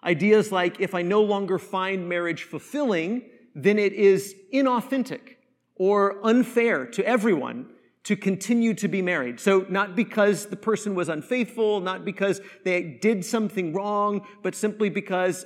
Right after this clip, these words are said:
I don't feel in love with them anymore. And in fact, I thought it would be helpful. I'm not gonna share who said this, um, but I, I've seen so many, especially since we started this class, I've just seen so many statements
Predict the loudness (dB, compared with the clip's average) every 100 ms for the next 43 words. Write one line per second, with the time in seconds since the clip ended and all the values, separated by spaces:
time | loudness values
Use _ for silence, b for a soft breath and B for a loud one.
0 | -12 -6 -4 -2 -2 -2 -10 -10 -4 -2
1 | -2 -4 -8 -8 -4 -2 -2 -6 -16 -8
2 | -6 -4 -6 -6 -8 -6 -4 -6 -8 -16
3 | _ B B 0 2 2 2 0 0 0
4 | 0 0 2 0 0 0 2 4 2 2
5 | 4 6 6 2 0 0 0 0 0 -2
6 | -4 -10 B B B -2 0 2 2 0
7 | -8 -20 -12 -4 -4 -4 0 2 2 -2
8 | -10 -4 0 2 2 0 -8 -12 -10 -6
9 | -4 -4 -2 -2 -4 -4 0 0 -2 -4
10 | -2 -2 -4 -8 B B -2 0 0 2
11 | 0 0 0 2 2 2 0 -2 -6 -12
12 | -20 -16 -2 2 2 2 -2 -4 -12